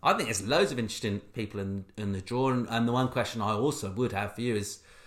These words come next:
is we're gonna see Craig Anderson. You don't see him competing a lot. If he were to win the Vans Pipe Masters, do you think that, where would that rank in the, the library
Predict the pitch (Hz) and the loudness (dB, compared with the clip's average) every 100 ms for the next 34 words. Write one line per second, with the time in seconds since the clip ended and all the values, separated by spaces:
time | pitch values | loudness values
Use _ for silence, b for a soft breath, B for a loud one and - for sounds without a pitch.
0 | b - - 101 104 95 98 - 110 90 | b -10 -6 -2 -2 -2 -6 -4 -2 0
1 | 120 139 - 101 110 104 85 135 - 101 | 0 0 -2 -4 -4 -6 -6 -6 -6 -8
2 | 101 - 95 - 127 131 107 123 139 101 | -8 -8 -6 -4 -4 -4 -2 4 4 4
3 | 98 104 b b - 92 110 113 82 90 | -2 -6 b b -10 -4 0 0 -2 -10
4 | 98 _ _ _ - 98 92 - 90 - | -14 _ _ _ -14 -10 -10 -8 -8 -8
5 | 92 92 - 95 - 107 92 127 - 110 | -10 -10 -8 -10 -8 -6 -4 -4 -2 -2
6 | - - - _ _ - 113 127 120 110 | -4 -12 -20 _ _ -4 4 4 4 2
7 | 120 104 95 95 104 95 95 95 92 - | 2 0 -2 -4 -4 -4 -4 -6 -10 -16
8 | - 110 - 101 95 98 98 95 95 95 | -12 -10 -6 -6 -2 -2 -2 -4 -6 -8
9 | 92 | -8